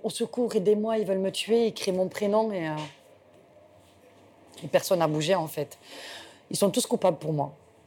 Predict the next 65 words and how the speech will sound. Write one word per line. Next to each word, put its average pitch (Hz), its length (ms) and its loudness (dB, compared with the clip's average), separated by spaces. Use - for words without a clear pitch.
Tous 262 100 2
les 240 120 8
gens 202 120 6
qui 196 80 0
étaient 180 140 0
présents, 180 220 2
ils, 170 180 0
ils 185 80 -8
sont 196 200 2
coupables 254 300 0
parce 180 140 2
que 180 100 0
personne 214 420 0
n'a 185 140 -2
bougé, 185 360 0
personne 196 300 -4
n'a 170 60 0
rien 185 240 -4
fait. 220 300 0
Enfin, 180 220 2
enfin, - 140 -6
ils 202 100 -4
sont 196 160 -4
là 196 80 4
pour 202 160 -2
nous 180 80 0
protéger, 214 480 2
mon 202 160 -2
Dieu. 185 200 -4
Ils - 60 -10
sont 170 160 -6
là 208 80 2
pour 196 160 0
nous 190 80 2
protéger. 247 580 2
Ils - 40 -10
sont 190 80 -4
pas 190 100 2
là 196 80 6
pour 185 180 0
nous, 180 160 2
pour 196 180 -2
nous 185 60 2
faire 185 180 2
du 180 100 -2
mal 214 140 2
ou 214 80 2
nous 190 120 2
tuer, 240 240 0
ou 220 100 0
tuer - 160 -4
nos 185 120 0
frères, 220 300 0
ou, 185 160 2
ou 190 80 2
tuer 202 180 0
nos 208 120 4
pères, 254 200 2
ou 226 80 4
tuer - 140 -2
nos 208 120 0
sœurs, 233 220 4
ou 226 60 6
nous 196 100 0
tuer. 277 360 2